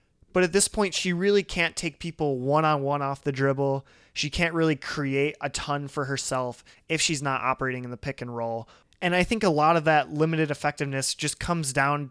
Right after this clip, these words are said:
to her jump shooting. This is, again, per Synergy, but she ranks in the bottom ten percent on jump shot. She's only making twenty-four percent of her jumpers.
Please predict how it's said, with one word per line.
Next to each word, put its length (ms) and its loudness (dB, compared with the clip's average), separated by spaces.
to 120 -4
her 120 0
jump 280 -2
shooting. 440 -4
This 220 4
is, 60 2
again, 340 4
per 260 -2
Synergy, 560 2
but 240 -2
she 200 4
ranks 400 2
in 100 0
the 80 0
bottom 380 0
ten 340 -2
percent 540 0
on 220 4
jump 260 0
shot. 380 2
She's 220 2
only 180 4
making 420 0
twenty-four 540 -2
percent 420 0
of 160 2
her 100 2
jumpers. 760 0